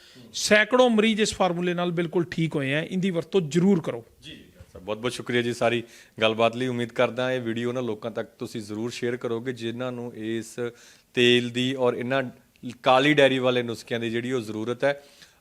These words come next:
Speaker 2: ਅ, ਪਰ ਹਮੇਸ਼ਾ ਦੀ ਤਰ੍ਹਾਂ ਮੈਂ ਤੁਹਾਨੂੰ ਇੱਕ ਗੱਲ ਫਿਰ ਵੀ ਕਹਾਂਗੇ ਕਿ ਕੋਈ ਵੀ ਨੁਸਖਾ, ਕੋਈ ਵੀ ਫਾਰਮੂਲਾ ਇਸਤੇਮਾਲ ਕਰਨ ਤੋਂ ਪਹਿਲਾਂ ਇੱਕ ਵਾਰ ਚੰਗੇ ਵੈਦ ਹਕੀਮ ਡਾਕਟਰ ਨਾਲ ਤੁਸੀਂ ਸਲਾਹ ਮਸ਼ਵਰਾ ਜ਼ਰੂਰ ਕਰਨਾ ਹੈ, ਕਿਉਂਕਿ ਆਪਣੀ ਮਰਜ਼ੀ ਨਾਲ ਇਸਤੇਮਾਲ ਕੀਤਾ ਗਿਆ ਫਾਰਮੂਲਾ ਨੁਸਖਾ ਕਈ ਵਾਰ ਫਾਇਦੇ ਦੀ ਥਾਂ 'ਤੇ ਤੁਹਾਨੂੰ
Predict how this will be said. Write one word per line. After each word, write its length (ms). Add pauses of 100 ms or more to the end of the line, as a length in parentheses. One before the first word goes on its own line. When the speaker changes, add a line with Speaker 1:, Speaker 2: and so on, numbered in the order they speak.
(200)
Speaker 2:
ਅ, 20
ਪਰ 340
ਹਮੇਸ਼ਾ 240
ਦੀ 80
ਤਰ੍ਹਾਂ 240
ਮੈਂ 120
ਤੁਹਾਨੂੰ 420
ਇੱਕ 140
ਗੱਲ 260
ਫਿਰ 240
ਵੀ 120
ਕਹਾਂਗੇ 360
ਕਿ 120
ਕੋਈ 200
ਵੀ 120
ਨੁਸਖਾ, 360
ਕੋਈ 200
ਵੀ 60
ਫਾਰਮੂਲਾ 420
ਇਸਤੇਮਾਲ 420
ਕਰਨ 240
ਤੋਂ 140
ਪਹਿਲਾਂ 380 (360)
ਇੱਕ 160
ਵਾਰ 180
ਚੰਗੇ 420
ਵੈਦ 300
ਹਕੀਮ 380
ਡਾਕਟਰ 280
ਨਾਲ 180
ਤੁਸੀਂ 280
ਸਲਾਹ 300
ਮਸ਼ਵਰਾ 400
ਜ਼ਰੂਰ 340
ਕਰਨਾ 220
ਹੈ, 100 (240)
ਕਿਉਂਕਿ 200
ਆਪਣੀ 200
ਮਰਜ਼ੀ 260
ਨਾਲ 140
ਇਸਤੇਮਾਲ 400
ਕੀਤਾ 320
ਗਿਆ 140
ਫਾਰਮੂਲਾ 500
ਨੁਸਖਾ 360
ਕਈ 180
ਵਾਰ 200
ਫਾਇਦੇ 320
ਦੀ 80
ਥਾਂ 220
'ਤੇ 140
ਤੁਹਾਨੂੰ 400